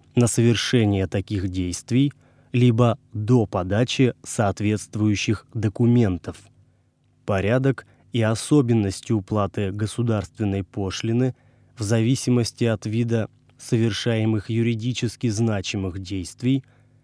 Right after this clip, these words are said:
категории плательщиков, либо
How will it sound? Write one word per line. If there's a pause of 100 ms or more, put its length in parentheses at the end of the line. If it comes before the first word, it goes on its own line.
(140)
категории
плательщиков, (380)
либо